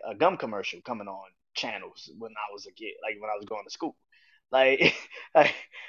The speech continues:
like, fucking talk about some double the fun. You know what I'm saying? Like, it's just like, "What? I was like, what?" He fucked all that up. You know what I'm saying? But even that, in a sense,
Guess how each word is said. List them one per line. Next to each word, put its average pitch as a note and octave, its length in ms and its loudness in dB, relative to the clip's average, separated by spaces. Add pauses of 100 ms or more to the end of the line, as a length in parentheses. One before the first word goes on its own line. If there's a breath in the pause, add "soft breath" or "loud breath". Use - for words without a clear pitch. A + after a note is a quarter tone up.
(140 loud breath)
like, C3+ 600 2
fucking C3 200 0
talk B2+ 160 2
about B2 200 2
some G#2+ 280 -10
double C3 220 4
the A#2+ 100 2
fun. A2+ 400 -4 (320)
You D#3 80 8
know F#3 80 12
what - 60 10
I'm D#3 60 4
saying? F3 340 10
Like, D3+ 160 10
it's D3 320 2
just C#3 200 -6
like, - 140 -6
"What? - 180 2 (160)
I E4 60 -6
was F#4 100 -4
like, - 160 -6
what?" B4 240 0 (540 soft breath)
He D3+ 140 -8
fucked G3 280 -6
all G#3 140 2
that A3 160 0
up. B3+ 220 -6 (300)
You D#3 100 -8
know D#3+ 100 -8
what E3+ 80 -6
I'm E3 80 -12
saying? E3+ 380 -8 (340)
But A2 300 -6 (880)
even E3+ 260 -4
that, F3 180 -8
in G2 80 -16
a - 60 -16
sense, - 260 -20